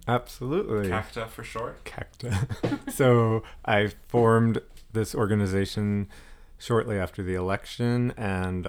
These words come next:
Speaker 1: our mission is to utilize the Chicago acting community's resources, unique talents, passions, and, uh, special skills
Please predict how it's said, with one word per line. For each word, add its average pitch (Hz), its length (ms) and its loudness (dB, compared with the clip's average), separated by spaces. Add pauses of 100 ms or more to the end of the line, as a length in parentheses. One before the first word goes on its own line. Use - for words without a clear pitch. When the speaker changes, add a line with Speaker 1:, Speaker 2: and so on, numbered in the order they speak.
Speaker 1:
our 85 240 -4
mission 85 480 -6
is 85 540 -8
to - 180 -8
utilize 87 760 -2
the 95 160 -6
Chicago 87 760 -4 (720)
acting 92 840 0
community's 90 840 -4 (420)
resources, 95 680 -2
unique 92 280 -2
talents, 87 500 -4
passions, 85 800 -2
and, 80 680 -6 (540)
uh, 82 240 -2
special 98 420 -4
skills 120 680 2